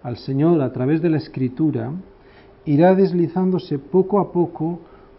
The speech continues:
por caminos peligrosos. Este versículo dice, "Como también Cristo nos recibió para gloria de Dios".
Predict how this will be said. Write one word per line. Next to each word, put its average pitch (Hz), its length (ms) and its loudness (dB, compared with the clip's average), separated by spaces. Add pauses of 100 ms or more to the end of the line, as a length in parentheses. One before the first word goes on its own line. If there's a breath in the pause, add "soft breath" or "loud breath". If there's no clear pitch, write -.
por 135 180 -4
caminos 151 460 0
peligrosos. 110 680 -10 (1300 loud breath)
Este 175 200 2
versículo 208 440 2
dice, 202 460 4 (580 soft breath)
"Como 165 240 4
también 175 360 2
Cristo 220 500 0
nos 160 300 2
recibió 170 680 4
para 143 240 4
gloria 147 500 2
de 107 140 -14
Dios". 98 220 -16